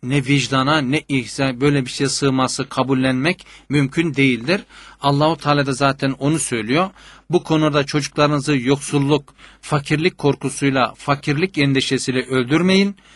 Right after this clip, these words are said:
Size de onlara da rızık veren biziz.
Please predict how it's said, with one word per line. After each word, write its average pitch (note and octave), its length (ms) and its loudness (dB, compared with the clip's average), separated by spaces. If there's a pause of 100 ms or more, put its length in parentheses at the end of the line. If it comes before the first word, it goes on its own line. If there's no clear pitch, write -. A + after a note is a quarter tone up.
(280)
Size D3+ 460 0
de E3+ 260 0 (160)
onlara D3+ 480 2
da B2 120 0
rızık C#3 420 0
veren E3 400 0
biziz. B2+ 540 -2